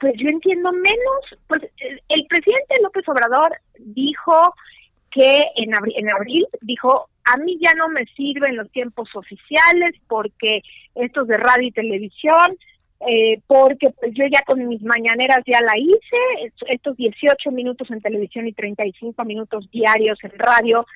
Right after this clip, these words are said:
eh, ya no los necesito, entonces voy a renunciar a mi cuarenta por ciento, es decir, al cuarenta por ciento que le corresponde al Ejecutivo, y voy a permitir que las estaciones de radio y de televisión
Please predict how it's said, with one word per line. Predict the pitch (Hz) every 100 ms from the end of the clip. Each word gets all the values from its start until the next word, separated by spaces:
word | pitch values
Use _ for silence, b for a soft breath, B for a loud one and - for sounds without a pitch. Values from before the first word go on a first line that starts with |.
| B B B B
eh, | 254 233 226 214
ya | 226 302
no | 294 285
los | 262
necesito, | 269 262 269 262 349 359 - 381
entonces | 302 320 311
voy | 294 339
a | 339
renunciar | 311 254 247 311 - -
a | - 254
mi | 262 269 -
cuarenta | 277 269 294 320 - 320
por | 320 311
ciento, | 359 339 370
es |
decir, | 302 254 320 B B B B
al | 254 247
cuarenta | 254 254 277 285
por | 285 247
ciento | 285 269 285
que | 226
le | 214
corresponde | - 214 202 - 262 262
al | 254
Ejecutivo, | 254 269 302 - 349 359 381 - b b
y | 269
voy | 277 330 330
a |
permitir | 330 269 262 - 320
que | - 262
las | 226
estaciones | 226 - 226 269 254
de |
radio | 220 240 254
y | 247
de | 202
televisión | 196 196 269